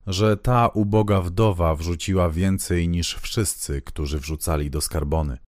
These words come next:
Wszyscy bowiem wrzucali z tego, co im zbywało, ale ona ze swego ubóstwa wrzuciła wszystko, co miała, całe swoje utrzymanie".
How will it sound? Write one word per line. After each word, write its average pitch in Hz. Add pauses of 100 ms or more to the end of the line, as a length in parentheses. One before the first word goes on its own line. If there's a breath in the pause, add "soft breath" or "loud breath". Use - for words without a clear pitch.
(100)
Wszyscy -
bowiem 107
wrzucali 98
z -
tego, 95
co -
im 90
zbywało, 87 (320)
ale 117
ona 127
ze 104
swego 104
ubóstwa 101
wrzuciła 95
wszystko, -
co 90
miała, 90 (260)
całe 107
swoje 87
utrzymanie". 85